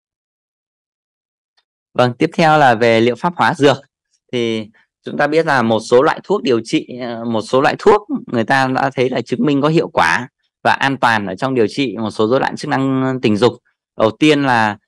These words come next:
về điều trị rối loạn cương dương thì chúng ta biết là sildenafil hay là còn gọi là Viagra và các, ờ, thuốc cùng loại thì chứng minh là có hiệu quả trong việc gọi là duy trì trạng thái cương dương và có hiệu quả trong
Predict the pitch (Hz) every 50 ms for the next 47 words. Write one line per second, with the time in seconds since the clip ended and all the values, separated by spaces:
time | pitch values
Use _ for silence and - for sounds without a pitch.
0 | _ _ _ - 110 104 110 107 107 - 127 107 120 127 143 147 139 131 - 139
1 | 139 123 147 156 147 127 - _ - 110 92 - 120 131 135 131 131 131 131 139
2 | 147 151 151 131 117 113 110 107 - _ _ _ _ - - - 127 117 - 139
3 | 135 131 135 135 131 131 - - 156 151 147 135 - _ _ 131 123 117 113 104
4 | 107 104 - 95 104 104 101 98 101 101 101 120 123 123 123 120 120 113 110 123
5 | 127 131 131 131 127 - _ _ _ _ _ _ 107 104 - - 139 151 - 151
6 | 151 147 147 147 147 147 143 143 139 - 165 170 170 - 156 143 - 120 104 104
7 | 113 127 135 - - _ _ _ _ _ _ _ - 107 104 104 98 101 - 117
8 | 113 220 147 139 135 127 113 107 - 127 139 156 - - - 107 85 80 82 92
9 | 98 95 135 127 123 123 117 104 92 - - 107 101 98 95 101 104 101 95 95
10 | 95 - _ _ - - - _ _ 104 101 120 135 120 127 - - 113 104 101
11 | 101 98 98 98 98 98 95 95 92 95 107 _ - 127 - - - 113 120 123
12 | - 147 143 139 127 143 147 139 135 - _ - - 95 - 104 120 127 135 123
13 | - - - 87 82 85 87 92 95 - 131 120 120 117